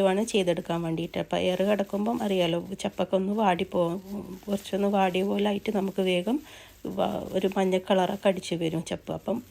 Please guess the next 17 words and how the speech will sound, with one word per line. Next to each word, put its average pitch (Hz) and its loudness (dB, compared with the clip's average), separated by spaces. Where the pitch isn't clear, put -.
അതിന് 185 -2
വേണ്ടിയിട്ടാണ് 180 0
കേട്ടോ 165 -4
എയർ 175 0
കടക്കാണ്ട് 180 0
ഇങ്ങനെ 196 -2
നല്ല 208 2
വിധത്തിൽ 190 0
മേലെ 196 0
റബ്ബർ 180 2
ബാൻഡ് 175 2
ഇട്ടിട്ട് 180 -4
കെട്ടുന്നത്. 196 -2
അപ്പം 190 2
അങ്ങനെ 185 0
ചെയ്തെടുക്കാം 165 -2
ട്ടോ. 170 0